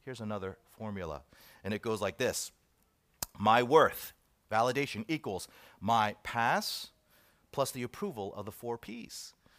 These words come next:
My performance, my achievements, my strength and skills, plus the approval of the popular, the powerful, the pretty, and the prosperous,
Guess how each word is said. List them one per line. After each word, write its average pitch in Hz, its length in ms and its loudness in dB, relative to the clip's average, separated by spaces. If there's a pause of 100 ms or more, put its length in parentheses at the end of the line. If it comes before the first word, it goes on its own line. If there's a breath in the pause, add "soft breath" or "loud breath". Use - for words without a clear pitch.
(300 soft breath)
My 123 240 4
performance, 156 1080 -6
my 104 180 -4
achievements, 143 800 -8
my 110 200 -4
strength 147 340 -6
and 131 100 -8
skills, 131 400 -8
plus - 300 -4
the 160 100 -8
approval 143 460 -6
of 101 100 -6
the - 80 -8
popular, 160 680 -6 (340 soft breath)
the - 80 -16
powerful, 156 500 0
the 110 80 -4
pretty, 151 380 -6
and 143 80 -2
the 139 60 -8
prosperous, - 680 -4